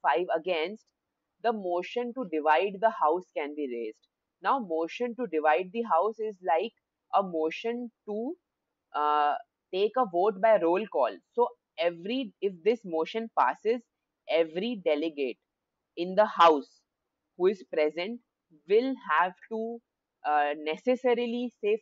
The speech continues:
for or against if this motion passes. And the only time I will allow this motion to be in order is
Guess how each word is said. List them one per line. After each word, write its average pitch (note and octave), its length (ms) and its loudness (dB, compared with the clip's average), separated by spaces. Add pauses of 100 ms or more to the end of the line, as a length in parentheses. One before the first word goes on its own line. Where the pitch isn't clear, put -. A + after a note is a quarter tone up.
for F3 300 2
or F3 140 4
against A2 500 -6
if C4 200 -4
this A#3+ 180 -4
motion E3 400 -6
passes. - 320 -10 (600)
And A#3+ 240 -4
the A#3 120 -4 (100)
only F#3+ 440 -8
time G3 280 -4 (180)
I F3+ 60 -2
will G3 160 -4 (140)
allow D#3 260 4
this A3 240 -4
motion F3 420 -6
to G#3+ 120 -6
be F#3+ 200 -8
in F#3+ 100 -6
order D3 360 -2 (140)
is G3 200 -2